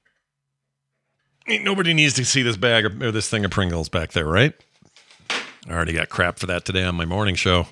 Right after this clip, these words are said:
Before we kick things off, I got a lot of people asking, "Is this show gonna be available via the Core R S S audio feed?" And the answer is today's will, but part of the reason I'm gonna do that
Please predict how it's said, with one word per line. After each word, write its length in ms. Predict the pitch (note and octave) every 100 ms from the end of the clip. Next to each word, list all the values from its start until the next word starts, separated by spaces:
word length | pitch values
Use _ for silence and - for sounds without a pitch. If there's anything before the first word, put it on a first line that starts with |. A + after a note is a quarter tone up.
| _
Before 260 | A#2+ F3
we 80 | G3
kick 220 | - F3+
things 260 | - E3+ B2+
off, 300 | D3+ B2+ C3
I 80 | A#2
got 100 | A#2
a 40 |
lot 140 | A#2
of 60 | C3
people 300 | C3+ C3+ C3+
asking, 360 | C3+ C3+ - G2+
"Is 140 | F2+
this 140 | A2+
show 280 | - - A#2+
gonna 160 | A2 A2
be 140 | A2
available 460 | G#2+ A2+ A#2 A2 G#2
via 260 | F#2+ A2+
the 120 | G#2+ F#2+
Core 640 | - A#2+ A#2 A#2 A2+ A#2+
R 160 | A2
S 200 | G#2+ -
S 220 | A2+ G#2 -
audio 420 | A2 A2 G#2 F#2
feed?" 440 | - G2 F#2+ F#2 -
And 300 | G2 F#2+ F#2+
the 120 | F#2+
answer 340 | A2 A2+ A#2
is 360 | G#2+ G#2 G2 -
today's 420 | G2+ G2+ C3+ D3
will, 460 | G2 G2 C3 D3 - _
but 240 | - G#2 G#2+
part 160 | B2
of 80 | A#2+
the 60 | A2
reason 260 | A2 G#2
I'm 100 | G#2
gonna 200 | G2+ G2
do 160 | F#2 G2+
that 420 | G#2 C#3 A2 -